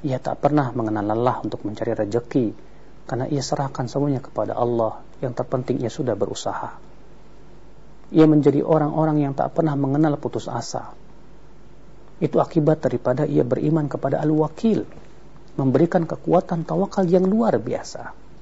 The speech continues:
Bahkan ketika ia beriman kepada Al-Wakil dengan sempurna, ia bisa masuk surga tanpa hisab dan adab. Masya Allah. Bagaimana tidak? Bukankah Rasulullah sallallahu alaihi wasallam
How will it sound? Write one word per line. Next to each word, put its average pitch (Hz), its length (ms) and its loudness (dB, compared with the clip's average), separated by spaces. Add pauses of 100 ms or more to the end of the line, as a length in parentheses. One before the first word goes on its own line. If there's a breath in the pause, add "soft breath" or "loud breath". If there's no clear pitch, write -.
(540)
Bahkan 113 720 -2
ketika 131 320 -2
ia 127 160 2
beriman 123 400 2
kepada - 400 -4
Al-Wakil 113 480 0
dengan 104 160 -4
sempurna, 170 800 2 (640 loud breath)
ia 156 160 8
bisa 151 240 -2
masuk 139 320 -2
surga 135 320 0
tanpa 113 400 -4
hisab - 320 -6
dan 101 160 -6
adab. 95 320 -6 (480)
Masya - 320 -10
Allah. 110 320 -10 (1500)
Bagaimana 139 420 4
tidak? 107 380 -2
Bukankah 127 400 2
Rasulullah 123 320 0
sallallahu 117 160 0
alaihi 131 100 0
wasallam 120 240 0